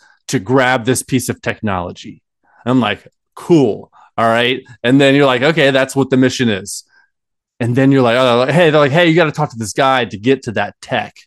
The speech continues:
And so I'm like, "All right." So I'll go to that guy, um, worlds away, you know? So I get, get there and he's like, um, "If I can get you, I can get you the tech, but you're gonna need a key card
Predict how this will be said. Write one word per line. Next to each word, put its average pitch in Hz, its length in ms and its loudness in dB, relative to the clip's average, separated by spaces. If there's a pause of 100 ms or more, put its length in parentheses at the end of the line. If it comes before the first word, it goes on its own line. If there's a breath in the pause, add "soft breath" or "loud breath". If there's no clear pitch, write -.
(440)
And 113 140 -2
so 113 220 2
I'm 113 80 -2
like, 101 120 -4
"All 139 80 0
right." 107 220 -4
So 110 140 -2
I'll 113 80 0
go 120 160 2
to 120 60 2
that 123 180 0
guy, 101 300 -4 (340)
um, 117 280 0
worlds 135 360 2
away, 107 400 2
you 110 140 -2
know? 107 300 -2 (300 soft breath)
So 123 220 2
I 110 80 0
get, 151 300 -2
get 139 180 0
there 123 260 4
and 107 80 -2
he's 120 160 -2
like, 107 280 -2 (320 soft breath)
um, 113 540 0 (340 soft breath)
"If 127 320 0 (340)
I 127 100 -6
can 185 380 0
get 185 160 0
you, 165 140 2
I 131 80 -2
can 139 200 -2
get 170 160 2
you 214 120 2
the 151 120 2
tech, 110 480 -4 (380 soft breath)
but 135 180 0
you're 143 100 -2
gonna 151 280 2
need 151 220 4
a 120 60 0
key 202 420 -2
card 110 640 0